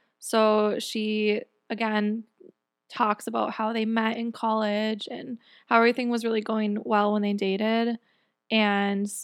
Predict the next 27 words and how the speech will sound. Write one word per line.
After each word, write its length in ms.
um, 200
she 100
tells 200
us 140
that 140
she 160
was 160
an 60
aspiring 640
writer 640
and 640
he 460
is 560
an 160
architect. 760
Um, 600
and 180
she's 260
kind 200
of 120
had, 320
like, 400
family 340
issues 320
growing 320
up, 240
and 300